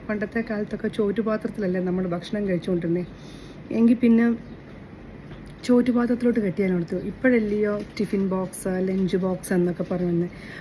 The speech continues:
പണ്ടൊക്കെ നമുക്ക് ചോറ്റുപാത്രമല്ല അറിയത്തുള്ളായിരുന്നു. ഓക്കെ, so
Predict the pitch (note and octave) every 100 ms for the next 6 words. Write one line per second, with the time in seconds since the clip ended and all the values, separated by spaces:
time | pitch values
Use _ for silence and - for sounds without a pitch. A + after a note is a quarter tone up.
0 | - G3 G3 G#3+ A#3 A3+ G#3 G#3 G#3+ G3
1 | A#3 A#3 A#3 A#3 A3 F#3+ F3+ F3+ F3+ F3
2 | F3 E3+ E3+ E3+ E3+ - - - - B3
3 | A3+ F3+ - - - - B3